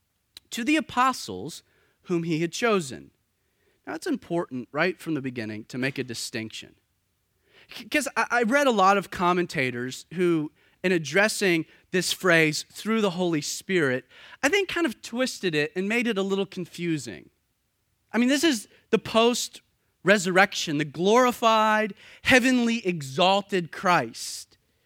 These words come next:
And I think sometimes even Bible scholars that I have a lot of admiration for get a few things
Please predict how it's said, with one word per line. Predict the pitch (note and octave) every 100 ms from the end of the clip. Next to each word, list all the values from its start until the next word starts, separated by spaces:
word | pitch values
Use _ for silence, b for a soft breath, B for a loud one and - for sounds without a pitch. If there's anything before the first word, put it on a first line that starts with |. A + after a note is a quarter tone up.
| _ _ -
And | D4
I |
think | D4+ G4+
sometimes | - F4+ F#4 - G3+ D#3 D3+ F3+
even | D4+ E4+ F4+ F4+ - B B B
Bible | F3 A#3+ B3+
scholars | A#3+ - G3+ G3+ G3+
that | F3+
I | F3+
have | F3+ E3
a |
lot | D#3 G3+
of | F#3 F3+
admiration | D#3+ D#3+ C#3+ C#3+ C#3+ C3+
for | - A#2+ C#3+
get | D#4 G4+
a | G#4+
few | - A#3
things | G#3 G#3 F3+ E3+ -